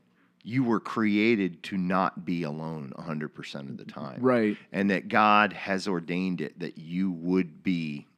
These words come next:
Speaker 1: completed by other beings, other people. And,
Speaker 2: Right.
Speaker 1: uh, and, and, you know, obviously the last passage in here, that's why a man leaves his parents and clings to his
Speaker 2: Right.
Speaker 1: wife. It, you know, that's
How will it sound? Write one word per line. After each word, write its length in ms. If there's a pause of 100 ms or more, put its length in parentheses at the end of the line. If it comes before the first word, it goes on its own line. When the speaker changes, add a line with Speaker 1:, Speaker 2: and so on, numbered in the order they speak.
(120)
Speaker 1:
completed 680
by 240
other 380
beings, 580
other 240
people. 640
And, 80
Speaker 2:
Right. 220
Speaker 1:
uh, 200
and, 340
and, 220 (340)
you 120
know, 80
obviously 540
the 140
last 360
passage 460
in 100
here, 160
that's 280
why 160
a 60
man 340
leaves 260
his 120
parents 480
and 120
clings 300
to 100
his 120
Speaker 2:
Right. 80
Speaker 1:
wife. 240 (360)
It, 200
you 160
know, 180
that's 420